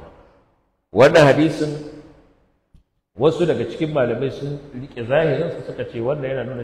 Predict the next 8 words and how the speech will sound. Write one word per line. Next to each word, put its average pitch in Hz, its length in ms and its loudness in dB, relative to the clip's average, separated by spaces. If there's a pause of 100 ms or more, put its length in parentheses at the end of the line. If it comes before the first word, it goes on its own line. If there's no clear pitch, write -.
cewa 117 320 -4 (200)
al-, 92 400 -10
abin 104 260 -10
nan 98 260 -12
alƙalam 139 320 -6
shine 123 180 -10
awwalul 104 380 -4
makhluqat. 80 480 -14